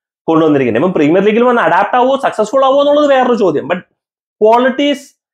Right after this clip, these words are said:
at least ഇതുവരെ ഞാൻ കേട്ട് മനസ്സിലാക്കിയതിൽ he has got on it. ഞാൻ ബെഞ്ചമിൻ സെസ്കോന്റെ കളി കാണിക്കും. ഈ മറ്റേ, of course, ഗോളുകളൊക്കെ കുറെ കണ്ടിട്ടുണ്ട്.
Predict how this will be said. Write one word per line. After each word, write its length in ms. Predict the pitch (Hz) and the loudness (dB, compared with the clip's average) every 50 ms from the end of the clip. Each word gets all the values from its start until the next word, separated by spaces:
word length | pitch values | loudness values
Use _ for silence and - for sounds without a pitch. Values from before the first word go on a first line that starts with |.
| _ _ _ _ _ _ _ _ _ _ - 160 | _ _ _ _ _ _ _ _ _ _ -4 -2
at 200 | 170 - 226 233 | -2 0 2 2
least 400 | 262 269 269 254 - - - _ - | 2 2 2 0 -2 -8 -12 _ -2
ഇതുവരെ 400 | 160 170 196 214 226 226 233 240 | 0 2 2 2 2 2 2 2
ഞാൻ 200 | 233 226 226 - 208 | 0 0 0 0 -2
കേട്ട് 180 | 202 202 220 | 0 0 0
മനസ്സിലാക്കിയതിൽ 720 | 208 196 185 185 190 202 202 202 196 202 202 208 226 262 247 | 0 -2 -2 -2 -2 -2 -2 0 0 0 0 0 0 0 -2
he 260 | - 202 196 190 190 | -2 -2 0 0 0
has 180 | 185 175 160 165 | 0 0 0 0
got 180 | 156 156 143 | 0 2 2
on 80 | 135 123 | 0 0
it. 120 | 120 131 | -2 -2
ഞാൻ 180 | 160 165 170 165 | -2 -2 -2 -2
ബെഞ്ചമിൻ 400 | 151 160 165 170 180 185 185 185 | -2 -2 -2 -2 -2 -2 -2 -2
സെസ്കോന്റെ 320 | 190 180 170 190 185 180 | -4 -4 -4 -2 -2 0
കളി 220 | 180 185 165 180 190 | 2 2 2 2 2
കാണിക്കും. 280 | 175 170 175 170 170 | 2 2 0 0 0
ഈ 80 | 143 143 | 0 0
മറ്റേ, 200 | 151 175 180 170 | 0 0 0 -2
of 60 | 143 | -2
course, 400 | 147 - - 180 143 - 135 127 | -4 -4 -4 -4 -4 -4 -4 -4
ഗോളുകളൊക്കെ 520 | 123 135 143 160 196 233 254 254 247 254 254 | -2 0 2 2 2 2 2 2 0 0 -2
കുറെ 200 | 240 254 240 233 | -2 0 -2 -2
കണ്ടിട്ടുണ്ട്. 460 | 233 214 214 220 202 196 - - | -2 -2 -4 -4 -4 -4 -6 -6